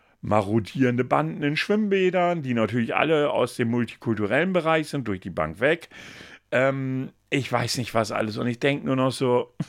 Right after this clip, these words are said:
<laughs> es ist doch nicht mehr auszuhalten, halte doch einfach die Fresse. Also echt jetzt mal.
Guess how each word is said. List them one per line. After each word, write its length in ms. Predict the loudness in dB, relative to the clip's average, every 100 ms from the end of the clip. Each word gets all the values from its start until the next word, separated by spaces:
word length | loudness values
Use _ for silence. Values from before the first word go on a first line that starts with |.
| -10
<laughs> 300 | -12 -12 -8
es 260 | -2 0 0
ist 140 | 0
doch 100 | 0
nicht 140 | 0 2
mehr 120 | 2
auszuhalten, 640 | 2 2 0 2 2 0
halte 300 | -2 -2 -2
doch 140 | -4 -2
einfach 300 | -2 0 -2
die 140 | -4
Fresse. 540 | -12 -6 -6 -6 -12 -16 _ _ _ _ _ _ _ _
Also 160 | 0 2
echt 280 | 2 0 0
jetzt 220 | -2 -2
mal. 360 | -4 -2 -4